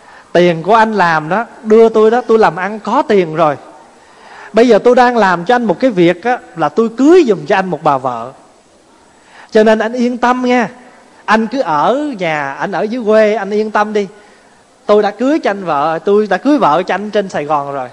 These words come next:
Anh cứ việc yên tâm ở dưới quê mà lo cái chuyện của anh. Vợ của anh trên Sài Gòn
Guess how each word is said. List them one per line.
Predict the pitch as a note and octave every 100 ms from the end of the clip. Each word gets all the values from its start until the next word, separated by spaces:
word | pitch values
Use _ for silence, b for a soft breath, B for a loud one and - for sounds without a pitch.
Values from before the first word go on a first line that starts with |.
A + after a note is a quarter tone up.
| - _ b b b
Anh | - G#3+ A3
cứ | C4+
việc | G3 D#3+
yên | A#3 A3+
tâm | A3+ A3+ A3
ở | E3+
dưới | G#3 B3
quê | G#3 G#3+ G#3
mà | F3 D3+ C#3+ C3+ C3 C#3 D3+ -
lo | E3 F#3+
cái | G3 A3+
chuyện | F3+ D3
của | F3
anh. | F#3+ F3 B B B B -
Vợ | C#3+ D3+ F#3
của | G3
anh | G3 G#3+
trên | G#3
Sài | F3 F3
Gòn | D3+ D3 C#3